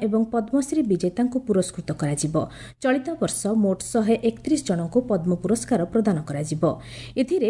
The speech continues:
ପାଞ୍ଚ ଜଣଙ୍କୁ ପଦ୍ମ ବିଭୂଷଣ, ତେର ଜଣଙ୍କୁ ପଦ୍ମଭୂଷଣ ଏବଂ ଶହେ ତେର ଜଣଙ୍କୁ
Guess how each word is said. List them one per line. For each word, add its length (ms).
ପାଞ୍ଚ 260
ଜଣଙ୍କୁ 400
ପଦ୍ମ 260
ବିଭୂଷଣ, 420
ତେର 160
ଜଣଙ୍କୁ 320
ପଦ୍ମଭୂଷଣ 680
ଏବଂ 160
ଶହେ 260
ତେର 200
ଜଣଙ୍କୁ 440